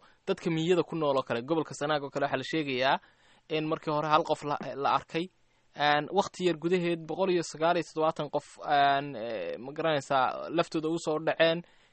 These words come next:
ilaa afar qof dhimashadana ay mas-uuliyiinta gobolku ay sheegeen. Marka miyaan la odhan karin, een, xaddiga faafistiisa oo ilaa dhimasho keenaysa ayaa, ay, iyo xanuunka keenaya?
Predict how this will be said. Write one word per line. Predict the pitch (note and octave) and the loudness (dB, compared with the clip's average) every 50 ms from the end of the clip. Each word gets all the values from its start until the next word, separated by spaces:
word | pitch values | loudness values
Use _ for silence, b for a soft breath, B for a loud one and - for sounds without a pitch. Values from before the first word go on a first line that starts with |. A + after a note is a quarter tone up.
| b | b
ilaa | b F#3 E3+ E3 E3 E3 E3 D#3 - | b -2 2 4 6 8 8 8 6
afar | F3+ - - D3 - | 4 2 0 -4 -2
qof | - D#3+ - - | -2 -4 -6 -4
dhimashadana | F3 D3+ D3 C#3+ - - F#3 D#3+ E3 D#3+ D#3+ D#3 B2 | -2 -2 -2 -2 -2 -2 -2 0 0 0 0 0 -2
ay | D3+ D3+ | -2 -4
mas-uuliyiinta | D3 C#3 - - D3 D#3 E3+ E3+ - D#3+ | -4 -6 -6 -4 -2 -2 -2 -2 -2 -6
gobolku | - - E3 D3+ C#3+ C#3 - A2 | -2 0 0 0 0 0 -2 -2
ay | B2+ C#3 C3 | -2 -2 -2
sheegeen. | - - C#3+ C#3 C#3 D#3 C#3 A#2+ A#2 - b b b b b b | -2 -2 -2 -2 0 0 0 0 -2 -4 b b b b b b
Marka | - G3+ - A3+ A3 G#3 F#3+ | -8 -4 0 0 0 0 0
miyaan | G3+ G3+ A3 B3 B3+ | 0 2 2 4 4
la | A#3+ A3 | 4 2
odhan | A3+ A#3+ A#3 | 2 0 0
karin, | - - G#3 G#3 G#3+ G#3 G#3 G3+ - | -2 -4 -2 -2 0 -2 -2 -4 -6
een, | F#3+ F3 E3 D#3+ D3+ - | -4 -4 -4 -4 -6 -8
xaddiga | - - A#3+ G#3+ G3 G3 F3+ E3+ | -4 0 0 0 0 -2 -4 -2
faafistiisa | - E3+ D#3+ - G#3+ G3+ - G#3 F#3 - F#3+ | 0 0 -2 0 -2 -6 -6 -6 -4 -4 -2
oo | - | 0
ilaa | G3+ F3+ E3 | 2 2 2
dhimasho | E3 D#3 D#3+ D3 - G3 | 0 0 -2 -2 -4 -6
keenaysa | - - F#3 F3+ E3 C#3+ - - D3+ | -4 -2 -2 0 0 -2 -4 -2 -2
ayaa, | C#3 D#3 D3+ C#3+ C3 - - _ | 0 0 2 2 0 0 -2 _
ay, | - D3+ C#3+ C3 A2+ B2 D3 | -10 -10 -10 -10 -10 -8 -6
iyo | E3+ D#3 | -6 -4
xanuunka | - E3 E3 D3 - - | -4 -4 -4 -4 -4 -4
keenaya? | D3+ C#3+ C3+ A#2+ A2+ | -4 -2 -2 -4 -6